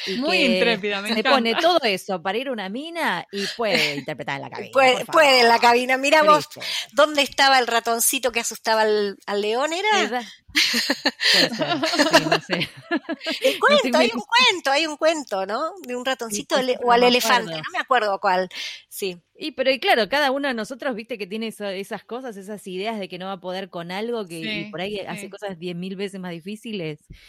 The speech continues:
Speaker 1: Y
Speaker 2: Sí,
Speaker 1: bueno,
Speaker 2: sí,
Speaker 1: bien,
Speaker 2: sí.
Speaker 1: bien por
Speaker 2: Es-,
Speaker 1: vos que te
Speaker 2: esto de
Speaker 1: animaste.
Speaker 2: enfrentar los miedos es buenísimo, porque me encanta lo que decís, que te reenergizó.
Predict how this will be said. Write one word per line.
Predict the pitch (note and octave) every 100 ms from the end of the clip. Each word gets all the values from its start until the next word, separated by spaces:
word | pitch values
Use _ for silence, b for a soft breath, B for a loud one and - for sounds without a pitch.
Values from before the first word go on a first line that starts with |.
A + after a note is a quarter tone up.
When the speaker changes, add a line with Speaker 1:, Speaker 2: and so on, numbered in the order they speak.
| b b _
Speaker 1:
Y | F3
Speaker 2:
Sí, | F3
Speaker 1:
bueno, | A3 F3 D#3
Speaker 2:
sí, | D3+
Speaker 1:
bien, | G3+ A3+
Speaker 2:
sí. | G#3
Speaker 1:
bien | G#3 A#3
por | A3 F#3+
Speaker 2:
Es-, |
Speaker 1:
vos | A3
que | B3+ C4
te |
Speaker 2:
esto | D4+
de | B3
Speaker 1:
animaste. | A#3+ G#3+
Speaker 2:
enfrentar | G3+ A3+ C4
los | B3
miedos | A3 A#3 B3
es | A#3+
buenísimo, | A3+ A3 A#3 B3 A3
porque | G3 G3
me |
encanta | G3+ G#3+ A#3
lo | A#3
que | G3+
decís, | G3 - A3
que | A3
te | G3+ F#3+
reenergizó. | F#3 F#3+ F#3+ F#3 - G3 - A#3+ G#3+ F#3+